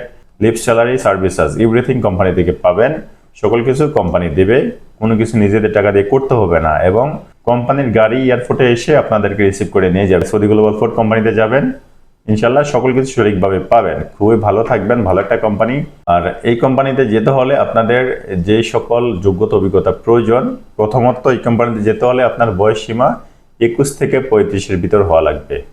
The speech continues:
পঁয়ত্রিশের উপরে চলবে না। যদি ওভার স্মার্ট কেউ থাকেন যে আপনি ফিজিক্যালি, এ, স্ট্রাকচার আপনার, এ, ইয়াং মনে হচ্ছে, বয়স কম মনে হচ্ছে, পঁয়ত্রিশের কম, but আপনার পাসপোর্টে হয়তো বা ছয় মাস, এক বছর বেশি হয়ে গেছে, ছত্রিশ অথবা ছত্রিশ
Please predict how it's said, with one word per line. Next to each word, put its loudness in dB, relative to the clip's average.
পঁয়ত্রিশের 0
উপরে 0
চলবে 0
না। -2
যদি 4
ওভার 0
স্মার্ট -2
কেউ 2
থাকেন -2
যে 2
আপনি 0
ফিজিক্যালি, 0
এ, 2
স্ট্রাকচার -2
আপনার, 2
এ, -4
ইয়াং 2
মনে 0
হচ্ছে, 0
বয়স 2
কম 0
মনে 0
হচ্ছে, -2
পঁয়ত্রিশের -2
কম, 2
but 0
আপনার 0
পাসপোর্টে 0
হয়তো 0
বা 2
ছয় 0
মাস, 0
এক 0
বছর 0
বেশি 0
হয়ে 2
গেছে, 0
ছত্রিশ -2
অথবা 2
ছত্রিশ -4